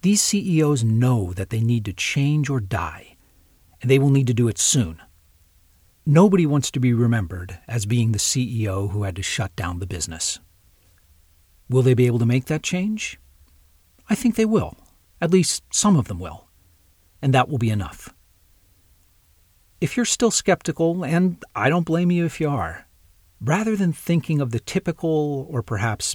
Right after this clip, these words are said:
stereotypical Japanese medium-sized business, think about the outliers. After all, our pool of promising mid-sized companies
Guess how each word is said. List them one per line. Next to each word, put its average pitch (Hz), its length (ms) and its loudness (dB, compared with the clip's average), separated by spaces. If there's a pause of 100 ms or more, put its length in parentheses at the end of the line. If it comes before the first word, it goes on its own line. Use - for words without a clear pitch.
stereotypical 117 1000 0 (560)
Japanese 120 520 2
medium-sized 117 720 0
business, 165 560 -2 (360)
think 226 220 2
about 175 340 0 (320)
the 139 160 0
outliers. - 840 -10 (720)
After 135 340 0
all, - 300 -4 (240)
our 180 160 2
pool 175 480 2
of 110 180 -2
promising 143 680 0
mid-sized 135 580 0
companies - 640 -6